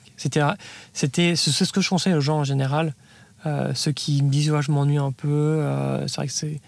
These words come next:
ils font du train classique. Pas forc-, pas forcément du, du train classique, mais plus un,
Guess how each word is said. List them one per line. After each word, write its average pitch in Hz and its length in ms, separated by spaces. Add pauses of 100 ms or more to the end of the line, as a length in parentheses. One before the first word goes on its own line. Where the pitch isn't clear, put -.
(400)
ils 143 60
font 156 120
du 139 100
train - 180
classique. 147 500 (120)
Pas 160 80
forc-, - 460
pas 170 100
forcément 156 520
du, 135 340
du 131 120
train - 180
classique, 147 480
mais 139 120
plus 156 240
un, 131 140